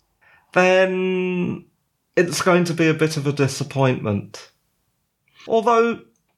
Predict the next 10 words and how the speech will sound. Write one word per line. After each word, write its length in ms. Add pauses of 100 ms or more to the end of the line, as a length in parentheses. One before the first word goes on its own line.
(460)
although 440
recently 920
I 160
was 420
thinking 840 (1160)
about 460
how 440
a 120
plot 580
that 460